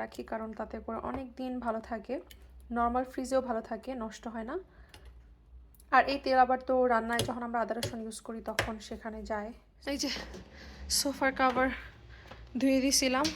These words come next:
এখন এটা একটু মেলে দিই। বিকাল হয়ে গেছে, but তারপরও রোদ আছে বাইরে, একটু বাইরে মেলে দিব। এই যে এই সোফার কভারটা হচ্ছে বাংলাদেশ থেকে বানায় আনছিলাম। এই দেশের সোফা, but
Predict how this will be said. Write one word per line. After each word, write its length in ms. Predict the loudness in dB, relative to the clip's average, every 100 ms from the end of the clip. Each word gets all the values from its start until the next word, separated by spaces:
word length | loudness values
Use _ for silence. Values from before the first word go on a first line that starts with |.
| -6 -16 -16 -16 -14 -16 -16 -10
এখন 160 | -6 0 2
এটা 80 | 4
একটু 100 | 4 4
মেলে 180 | 4 4
দিই। 120 | 4 2 -6 -14 -18 -20 -20 -18 -2 2
বিকাল 260 | 6 6 8
হয়ে 140 | 6 4
গেছে, 180 | 2 2 2
but 120 | 4 4
তারপরও 280 | 6 6 8
রোদ 140 | 8 6
আছে 140 | 2 2 2
বাইরে, 240 | 2 0 -4 -12 -20 -20 -20 -20 -20 -16 -14 -12
একটু 120 | -2 2
বাইরে 200 | 2 0 -2
মেলে 160 | -2 -2
দিব। 120 | -4 -6 -6 _ _ -20 -18 -14 -12 -14 -12 -14 -12
এই 60 | -10
যে 80 | -10 -10 -18 -20 -20 -20 -20 -20 -20 -2 0
এই 60 | 2
সোফার 260 | -2 -2 0
কভারটা 300 | 0 0 -2 -4
হচ্ছে 180 | -4 -4 -4
বাংলাদেশ 300 | -2 -4 -6 -4
থেকে 220 | -4 -4 -8 -8 -6
বানায় 220 | -4 -4
আনছিলাম। 360 | -6 -8 -8 -10 -12 -18 -18 -16 -16 -16 -16 -16 -16 -16 -18 -2 0
এই 80 | 0
দেশের 200 | 0 -2 0
সোফা, 260 | 0 0 0
but 140 | 0